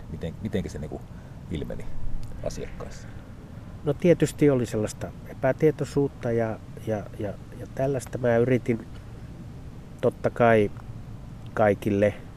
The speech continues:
Speaker 2: eri kielillä, tota, niin kertoa niinku matkan kulusta ja, ja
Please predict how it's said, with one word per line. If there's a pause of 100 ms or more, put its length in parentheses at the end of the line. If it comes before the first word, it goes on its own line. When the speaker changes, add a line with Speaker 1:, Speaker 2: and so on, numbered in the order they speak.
(100)
Speaker 2:
eri (100)
kielillä, (1700)
tota,
niin (100)
kertoa (120)
niinku
matkan
kulusta
ja, (140)
ja